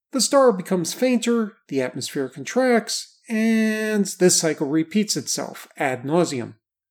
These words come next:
The typical pulsation period is between four and twenty hours. The stars are all about the same size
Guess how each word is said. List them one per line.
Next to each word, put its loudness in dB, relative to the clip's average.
The -2
typical 2
pulsation 0
period 2
is 0
between -2
four 0
and -10
twenty -6
hours. 0
The -4
stars 0
are 4
all 4
about 2
the 0
same 2
size 0